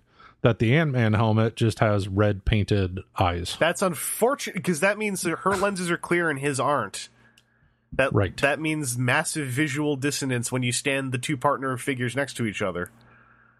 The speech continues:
Speaker 1: Right.
Speaker 2: That's,
Speaker 1: And
Speaker 2: uh,
Speaker 1: it kinda c-, starts coming off feeling like they were trying to save money with the Ant-Man figure in this set, because she comes with two heads, two backpacks, one with big-ass wings,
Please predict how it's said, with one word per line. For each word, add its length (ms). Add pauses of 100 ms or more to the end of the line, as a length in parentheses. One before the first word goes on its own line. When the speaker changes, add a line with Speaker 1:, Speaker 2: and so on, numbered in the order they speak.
(540)
Speaker 1:
Right. 460
Speaker 2:
That's, 200
Speaker 1:
And 420
Speaker 2:
uh, 180
Speaker 1:
it 460
kinda 420
c-, 120
starts 400
coming 260
off 180
feeling 320
like 300
they 100
were 240
trying 320
to 80 (280)
save 320
money 380
with 200
the 180
Ant-Man 540 (640)
figure 400
in 120
this 160
set, 280 (140)
because 380
she 160
comes 280
with 360 (680)
two 220
heads, 380
two 220
backpacks, 880
one 320
with 260
big-ass 440
wings, 560